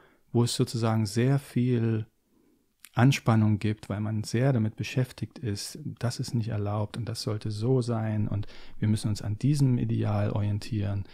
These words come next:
Da fehlt die gewisse Art von, von Offenheit und, und Flexibilität, mit den Dingen so zu se-, entspannt zu sein,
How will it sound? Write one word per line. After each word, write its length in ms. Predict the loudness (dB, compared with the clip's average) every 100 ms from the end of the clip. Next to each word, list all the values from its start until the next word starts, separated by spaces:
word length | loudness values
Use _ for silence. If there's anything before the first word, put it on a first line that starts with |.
| -20 -20 -6
Da 120 | -6
fehlt 720 | -4 2 4 6 2 -2 -6
die 80 | -2
gewisse 520 | 0 0 0 0 0
Art 200 | 0 -2
von, 400 | 0 2 4 2
von 260 | -2 -4 0
Offenheit 600 | -2 0 0 0 -2 -4
und, 320 | -4 -4 -4
und 300 | -6 -6 -6 -8
Flexibilität, 960 | -2 -2 -2 -4 -4 -4 -2 -2 -2 -8 -20 _
mit 200 | -2 2
den 140 | 4 4
Dingen 280 | 4 4
so 320 | 4 4 2 0
zu 200 | -4 -4
se-, 140 | 0
entspannt 420 | 0 0 -2 -4 0
zu 100 | 0
sein, 220 | 0